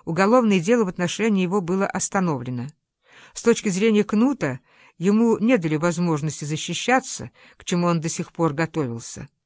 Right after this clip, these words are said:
Новое дело строилось на предположении, что он являлся членом нацистской партии Н С. В своей последней книге он высказывается об этом. «Судьба исключила меня из той борьбы,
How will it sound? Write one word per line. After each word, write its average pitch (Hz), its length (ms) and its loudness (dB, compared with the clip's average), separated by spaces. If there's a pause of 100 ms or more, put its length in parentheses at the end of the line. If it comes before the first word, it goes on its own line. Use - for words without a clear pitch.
(360)
Новое 240 340 4
дело 254 260 2
строилось 233 460 0
на 220 60 -4
предположении, 208 680 -2
что - 180 -4
он 220 100 2
являлся 202 460 -2
членом 208 420 -2
нацистской 196 520 -6
партии 196 520 -4
Н 196 160 -2
С. - 320 -10 (580)
В - 60 -12
своей 196 180 0
последней 202 500 0
книге 196 420 0
он 180 320 -2
высказывается 151 600 -4
об 139 120 -6
этом. 123 320 -10 (720)
«Судьба 214 440 0
исключила 233 580 -2
меня 160 340 0
из - 200 -6
той 165 160 -2
борьбы, 156 460 -2